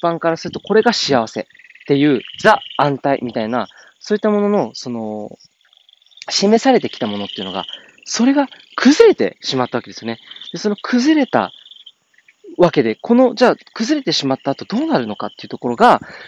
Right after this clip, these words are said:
これからもう、そのすでに始まっている今のこの時代の中で、やっぱり、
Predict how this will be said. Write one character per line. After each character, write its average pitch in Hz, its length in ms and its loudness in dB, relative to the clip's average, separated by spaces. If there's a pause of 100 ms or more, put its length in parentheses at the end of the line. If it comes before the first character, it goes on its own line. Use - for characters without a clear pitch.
(100)
こ 156 120 2
れ 156 80 6
か 170 120 2
ら 160 160 6
も 156 240 2
う、 - 20 -10 (180)
そ - 140 -4
の 135 60 -2
す - 140 -8
で 214 100 6
に 131 60 4
始 113 180 -6
ま 117 120 -2
っ - 40 -12
て - 80 -6
い 113 40 -4
る 123 60 0
今 123 120 0
の 98 80 -6
こ - 100 -16
の 104 80 -10
時 107 140 -12
代 117 120 -2
の 113 80 -6
中 123 220 -10
で、 180 220 6 (340)
や 190 100 4
っ - 40 -6 (100)
ぱ 262 100 6
り、 117 220 2